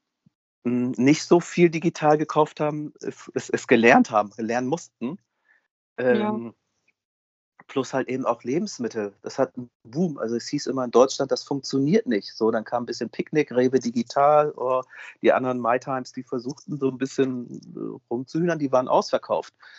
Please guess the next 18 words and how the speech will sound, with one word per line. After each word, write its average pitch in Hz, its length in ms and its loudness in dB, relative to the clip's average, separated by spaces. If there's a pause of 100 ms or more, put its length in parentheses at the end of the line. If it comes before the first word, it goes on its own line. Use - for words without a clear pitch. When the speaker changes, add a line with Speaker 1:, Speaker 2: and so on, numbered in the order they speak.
(440)
Speaker 2:
Ja. 226 120 0
Speaker 1:
<coughs> - 480 4
Ähm, 135 240 8
Flaschenpost, 127 760 0 (100)
die 117 160 -8
mit 123 160 -8
Getränke 127 540 -2
und 117 180 -8
jetzt, - 320 -8 (120)
ähm, 117 280 -2
äh, 104 380 -8
richtig - 320 -8
durchgestartet 117 840 0
sind, - 320 -6 (200)
Speaker 2:
Mhm. 180 180 -2
Speaker 1:
weil 120 160 0
sie, 120 220 -4
äh, - 140 -4